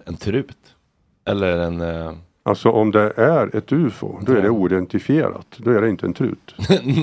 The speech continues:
Speaker 1: men, nej, men
Speaker 2: Då är det ett ifo, då är det ett, eh, identifierat
Speaker 1: Ja, men,
Speaker 2: flygande
Speaker 1: men,
Speaker 2: objekt.
Speaker 1: ja, men det, ja, men det kan ju vara en trut, eh, så att säga.
Speaker 2: Nej.
Speaker 1: <laughs>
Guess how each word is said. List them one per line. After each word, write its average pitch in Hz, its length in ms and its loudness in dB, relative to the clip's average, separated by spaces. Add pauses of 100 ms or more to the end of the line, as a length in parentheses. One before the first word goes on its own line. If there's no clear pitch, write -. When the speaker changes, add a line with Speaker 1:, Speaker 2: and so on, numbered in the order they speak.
(240)
Speaker 1:
men, 143 160 2
nej, 151 120 2
men 151 100 4
Speaker 2:
Då 127 60 6
är 135 100 8
det 123 60 4
ett 120 120 2
ifo, 113 440 4
då 104 120 0
är 98 100 2
det 92 280 2
ett, - 280 -2
eh, - 160 2
identifierat 107 640 2
Speaker 1:
Ja, 131 140 2
men, 135 160 2
Speaker 2:
flygande 127 80 4
Speaker 1:
men, 123 160 4
Speaker 2:
objekt. 113 160 -2
Speaker 1:
ja, 120 60 2
men 127 200 2
det, 123 140 4
ja, 120 100 2
men 120 200 0
det 107 320 -2
kan 143 180 2
ju 151 60 0
vara 101 120 4
en 87 60 -2
trut, 76 360 -4 (140)
eh, 82 100 -4
så 85 100 -4
att 76 60 -4
säga. 85 160 -2 (180)
Speaker 2:
Nej. 117 240 2 (280)
Speaker 1:
<laughs> - 120 2